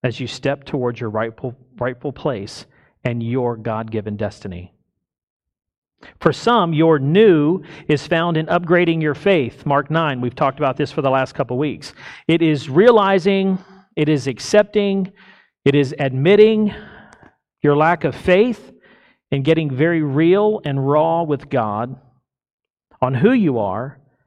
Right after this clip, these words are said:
and asking Him to help you build your faith. That faith that you need to step into this next season. Remember, He will.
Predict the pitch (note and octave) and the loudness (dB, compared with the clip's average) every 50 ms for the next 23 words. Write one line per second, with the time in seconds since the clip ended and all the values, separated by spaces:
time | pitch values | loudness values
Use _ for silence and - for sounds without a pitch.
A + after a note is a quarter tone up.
0 | _ _ _ - B2 A#2+ A#2+ B2 B2 - - - B2+ B2 A#2 G#2 D#3+ F3 D#3+ B2+ | _ _ _ -6 -4 -2 -2 -2 -4 -6 -6 -8 -6 -6 -6 -6 -4 -4 -2 -2
1 | A2+ A2+ G#2+ A#2+ A2 G2+ C3+ B2+ B2 - B2+ A#2+ G#2+ A#2+ A#2 A2 G#2+ A#2+ G#2+ - | -4 -4 -6 -8 -6 -4 -4 -6 -6 -6 -8 -6 -4 -4 -4 -4 -6 -8 -12 -10
2 | - - C3+ B2 G#2 E2+ D#2 - - - _ _ _ _ _ _ _ _ _ _ | -8 -6 -4 -4 -4 -6 -10 -14 -20 -20 _ _ _ _ _ _ _ _ _ _
3 | _ _ _ _ _ _ _ _ _ _ _ _ _ _ _ _ _ _ _ _ | _ _ _ _ _ _ _ _ _ _ _ _ _ _ _ _ _ _ _ _
4 | _ _ _ _ _ _ _ _ _ _ _ _ _ _ _ _ _ _ _ _ | _ _ _ _ _ _ _ _ _ _ _ _ _ _ _ _ _ _ _ _
5 | B2+ B2+ B2+ A2 B2+ - - D3+ C#3+ C#3 C#3 C#3 B2 - - C3 A#2+ A#2+ B2+ C#3 | 0 0 0 0 -2 -6 -4 -4 -4 -4 -4 -6 -8 -8 -8 -8 -8 -6 -6 -4
6 | C3 A2+ G2+ G2 F#2+ F2+ - - - _ _ _ _ _ _ _ _ - - B2+ | -4 -6 -6 -8 -10 -12 -14 -18 -20 _ _ _ _ _ _ _ _ -6 -6 -6
7 | - - - C3 A#2 - - A#2 - - A2+ G#2+ G#2 - - A2+ G2+ - - - | -6 -6 -6 -6 -6 -6 -8 -10 -10 -10 -10 -10 -10 -10 -10 -10 -10 -10 -12 -12
8 | - B2 A#2+ A2+ G2 F#2 - - - _ _ _ _ _ _ _ _ _ - B2 | -10 -8 -8 -8 -10 -12 -14 -16 -20 _ _ _ _ _ _ _ _ _ -6 -6
9 | A#2+ C3 D#3 C#3+ G#2+ F#2+ E2+ F2 - - B2+ A2+ G#2+ A2+ A#2 F#2+ C#2+ B1+ D#2 - | -4 -4 -4 -6 -6 -8 -10 -12 -10 -10 -8 -8 -6 -6 -6 -6 -8 -10 -12 -18